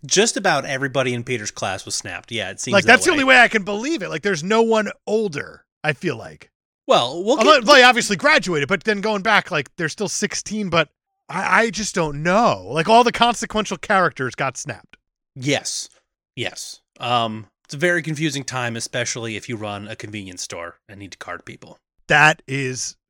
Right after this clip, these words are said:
Speaker 2: fair.
Speaker 1: But, I mean, they do address it with Brad, who was not snapped and is now five years older and in Peter's class.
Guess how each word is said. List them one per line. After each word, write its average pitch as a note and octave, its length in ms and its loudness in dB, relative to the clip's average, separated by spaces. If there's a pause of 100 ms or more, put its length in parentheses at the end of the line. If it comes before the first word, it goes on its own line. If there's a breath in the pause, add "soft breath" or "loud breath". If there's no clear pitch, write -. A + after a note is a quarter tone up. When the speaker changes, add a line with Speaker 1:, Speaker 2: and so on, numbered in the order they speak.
(120)
Speaker 2:
fair. - 340 -14 (360)
Speaker 1:
But, A3+ 160 0
I A3 80 0
mean, A#3+ 140 -6
they C4+ 100 -2
do D#4+ 180 0
address D3+ 400 0
it C#3 140 -4
with B2 240 -8
Brad, C#3 440 -4 (280)
who A#2+ 340 -4 (260)
was B2 180 -8
not F3 240 -2
snapped - 500 -6 (420)
and A#2 120 -4
is A2 140 -6
now A2+ 160 -4
five A#2 340 -4
years C3 160 -6
older D3 300 -2
and A#2+ 220 -10
in A#2+ 180 -8
Peter's B2 300 -8
class. - 500 -8